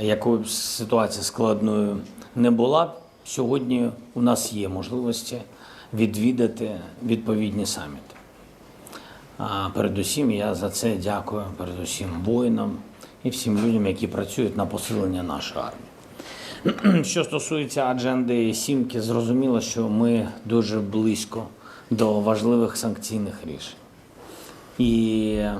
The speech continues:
тільки в діалозі ми можемо знайти, а, розуміння всіх країн, від кого залежить впро-, залежить впровадження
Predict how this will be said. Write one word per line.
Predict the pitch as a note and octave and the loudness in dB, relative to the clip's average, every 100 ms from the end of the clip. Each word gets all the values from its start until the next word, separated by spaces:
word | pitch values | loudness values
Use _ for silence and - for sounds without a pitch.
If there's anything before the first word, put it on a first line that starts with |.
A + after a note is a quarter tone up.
| - - - - - | -8 -14 -8 -6 0
тільки | B2+ G#2+ - A#2 | 2 0 0 0
в | |
діалозі | G#2+ A#2 A#2 D#3 A#2+ A2+ | 4 4 4 2 2 2
ми | A2+ | 4
можемо | A2+ A2+ G#2+ A2 | 6 4 2 -2
знайти, | G2+ A2+ G#2 B2+ B2 A#2+ - - - - - - | 0 -2 0 2 2 0 -12 -20 -20 -20 -20 -8
а, | - A#2 A#2+ B2+ B2+ A#2+ | -4 -2 -2 -2 0 4
розуміння | C3 B2 A#2 A#2+ A#2 A2+ | 6 6 4 4 4 2
всіх | - - B2 - - - | 0 -2 -2 -4 -10 -8
країн, | A2 G#2 A#2 C3 A2 | -4 0 2 4 4
від | A2 | 2
кого | - C#3 A#2 A#2 | 0 2 4 2
залежить | G#2 A2+ B2+ A2+ A2 - | 2 0 0 0 -2 -2
впро-, | A2 C3 | -2 -2
залежить | B2 G#2+ B2+ C3 A#2+ A#2 - - - | -2 2 4 4 2 -4 -10 -18 0
впровадження | C3+ C3+ B2+ G#2 G2+ G#2 G#2 | 4 6 4 2 -4 -8 -12